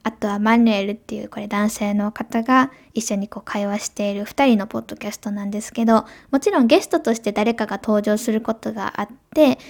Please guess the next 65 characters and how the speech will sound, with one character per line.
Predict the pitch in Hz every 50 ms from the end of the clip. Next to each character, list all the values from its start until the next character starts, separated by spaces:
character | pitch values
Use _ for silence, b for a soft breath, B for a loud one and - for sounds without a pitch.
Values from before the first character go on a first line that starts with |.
| B B
で、 | - 285
そ | 277 -
の | 311 311 294
ゲ | 277 302 302
ス | 302
ト | - 269 262
の | 262
名 | 262 262
前 | 254 262 262 262
っ | 262
て | 262 - - 277
い | 277
う | 285
の | 302
は | 339
や | 302
っ | 269 277
ぱ | - 226
り | 220 220
こ | 220 - 202
う | 196
私 | 208 - 208 208 -
た | - 202
ち | 202 - 196 185 b b b b b b -
聞 | - 226
い | 226
て | 226 - 226 214 208
リ | 208 226
ス | 226 - 254
ナ | 240 240 240 233
ー | 233
側 | 233 233 233 233
も | 220 208 - 208
覚 | 214 226 226 220
え | 226 226
て | - 226
い | 226
る | 233 226
だ | 226 214
ろ | 220 220
う | 220
っ |
て | 220 - - -
い | 240 233
う | 233
こ | 233 294
と | - - 277
で、 | 277 294 294 269 247 262 b b b _
後 | - 226 220 - 220
ほ | 220 226 214
ど | 208 202
で | 190 190
す | - -
ね、 | 190 202
ポ | - - 226 214
ン | 220
っ | 220
て | 220 - - 196
い | 196 202 214
う |
風 | 214 233 226 220
に | 214 220 226 214 B B B B B _
全 | - 226 240
然 | 240 247 240
違 | 233 233 -